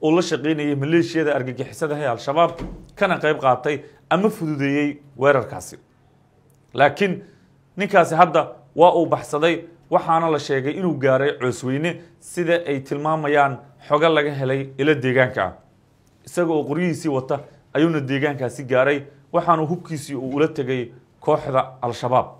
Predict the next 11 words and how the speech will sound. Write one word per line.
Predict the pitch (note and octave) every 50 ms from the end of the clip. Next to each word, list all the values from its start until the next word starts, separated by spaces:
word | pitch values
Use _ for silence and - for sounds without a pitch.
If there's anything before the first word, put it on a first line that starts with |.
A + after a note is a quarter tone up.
| _ _ _ _ _ _ _ _ _ _ _ _ _ _ _ _ _ _ _ _ _ _ _ - _ _ _ _ _ _ _
Tani | - E3 F3+ G3
waxay | G#3+ F#3+ G#3
caddaynaysaa | E3 D#3+ D#3 F#3 F#3+ G3+ F#3 E3+ - - E3 D3+ C#3 C3 - - - - _ _ _ _ -
shakigii | - - G#3+ G#3+ G#3 - F#3+ D#3+ D3+ F3 F3+ C#3+
jiray | C#3+ D#3 D3+ C#3+
markii | D3+ E3+ G3 F#3 F#3 F3 D#3+
hore | B2+ D3 D3+ D#3
oo | C#3+ E3 D#3+
ahaa | D3+ C3+ C3+ C3 B2+ B2 - - - - _ _ _ -
inay | G3 F#3+ F3+ D#3
jireen | C3 C3 D3+ E3 E3+ D#3+ D#3+ C3